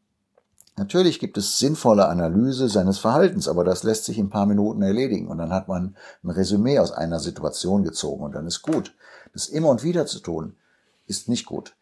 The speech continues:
Natürlich muss man seine Zukunft planen, aber es bringt nichts, über hypothetische Dinge nachzudenken,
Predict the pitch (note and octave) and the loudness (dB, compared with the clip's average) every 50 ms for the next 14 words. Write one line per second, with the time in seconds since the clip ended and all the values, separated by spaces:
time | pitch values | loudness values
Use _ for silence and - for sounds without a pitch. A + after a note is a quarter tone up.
0 | _ _ - _ _ _ _ _ _ _ _ _ - A#2+ - - G#3 G#3+ F#3+ D3 | _ _ -20 _ _ _ _ _ _ _ _ _ -4 -2 2 4 4 4 4 2
1 | C3 C3 A#2 - - A2+ G2 G2 F#2 F2 F2+ - - - C3+ - - F2+ - - | -2 -4 -4 0 2 2 4 4 4 2 2 -2 -6 -8 -6 -4 -4 -4 -4 -6
2 | - - A#2 B2+ C#3 C3 F#2+ D#2+ D#2 C#2 C2 - - F#2+ G2+ G2 D#2 - - E2 | -10 -6 -4 0 2 2 2 2 0 -6 -8 -6 -2 0 2 2 0 0 -4 -10
3 | D#2+ - - - - A2 A2+ A2+ G2+ B2 B2+ B2 - - - - - C3+ A2+ A2+ | -10 -10 -10 -4 0 0 0 0 -2 -6 -6 -6 -6 -8 -10 -8 -6 -4 2 2
4 | G#2+ G2+ A2 C#3+ C#3+ - B2 G2 - C3 C#3 C3+ - A#2 - A#2 G#2 F#2+ G#2+ B2+ | 2 2 2 -2 -2 -4 -4 -4 -2 -2 -4 -2 -4 -6 -4 -4 -4 -4 -4 -4
5 | D#3 D3+ A#2 G2+ F#2+ F#2 F2 - - - E2+ D#2 - D#2 D#2 D#2 D#2+ G2+ A2+ A2 | -2 0 2 2 2 2 0 -2 -6 -10 -8 -6 -6 -6 -6 -6 -6 -6 -6 -6
6 | - | -8